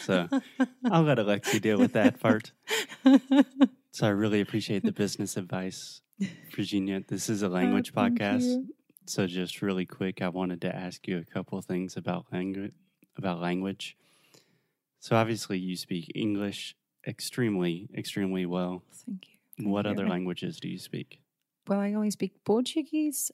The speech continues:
Speaker 2: um, of course.
Speaker 1: I only.
Speaker 2: <laughs>
Speaker 1: Get
Speaker 2: Uh,
Speaker 1: ready.
Speaker 2: French and Spanish. I understand Italian, but I'm not fluent, so I'm afraid <laughs> of speaking Italian.
Speaker 1: Okay, so Virginia is very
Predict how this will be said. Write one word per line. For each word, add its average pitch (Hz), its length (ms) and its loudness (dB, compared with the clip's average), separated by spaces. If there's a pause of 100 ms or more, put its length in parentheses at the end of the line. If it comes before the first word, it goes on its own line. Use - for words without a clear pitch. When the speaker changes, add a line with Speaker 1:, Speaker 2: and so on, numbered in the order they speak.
Speaker 2:
um, 190 800 -2
of 170 120 -4
course. 208 320 -6
Speaker 1:
I - 160 -2 (160)
only. - 400 4
Speaker 2:
<laughs> - 160 8
Speaker 1:
Get 254 340 8 (460)
Speaker 2:
Uh, 190 220 8
Speaker 1:
ready. 196 320 4
Speaker 2:
French 196 560 4
and 175 160 2
Spanish. 170 580 -2 (540)
I 175 160 4
understand 190 600 6
Italian, 185 500 2
but - 160 -2
I'm 170 160 0
not 170 180 -2
fluent, - 600 -8 (100)
so - 160 -2
I'm 175 140 2
afraid - 600 0
<laughs> 226 60 -10
of - 160 2
speaking - 640 0 (100)
Italian. 190 480 -4 (280)
Speaker 1:
Okay, 101 340 -2 (140)
so 107 400 2 (180)
Virginia 113 420 2
is 101 280 -4
very 147 500 0